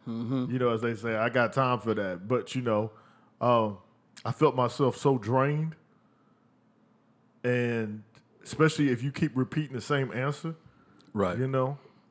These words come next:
Speaker 2: and the person doesn't get it, and they just, and so I saw myself doing that a lot, you know, and that's just not even with women, just with people in general.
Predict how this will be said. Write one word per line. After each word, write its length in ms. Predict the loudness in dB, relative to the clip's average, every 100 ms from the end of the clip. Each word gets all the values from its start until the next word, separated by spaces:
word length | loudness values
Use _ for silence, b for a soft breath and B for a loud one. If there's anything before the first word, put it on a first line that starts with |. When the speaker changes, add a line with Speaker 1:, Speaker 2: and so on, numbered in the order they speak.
| -8
Speaker 2:
and 240 | -2 0 0
the 60 |
person 400 | 2 4 4 4
doesn't 340 | 4 4 2 0
get 180 | 2 2
it, 80 | -2
and 80 |
they 80 | -4
just, 240 | -4 -6 -6 b b b b _
and 80 | -2
so 180 | 4 6
I 120 | 4
saw 360 | 4 4 4 2
myself 500 | -2 0 0 0 0
doing 300 | -2 -2 -2
that 140 | 0
a 60 | 2
lot, 460 | 4 2 0 -8 b b -2
you 120 | 2
know, 180 | 4 4
and 100 | 4
that's 180 | 2
just 300 | 2 0 0
not 180 | 0 2
even 240 | 2 -2 -4
with 140 | -4
women, 380 | -2 -4 -4 -6
just 200 | -8 -6
with 160 | -8
people 360 | -2 -2 -2 -6
in 120 | -6
general. 460 | -10 -10 -8 -10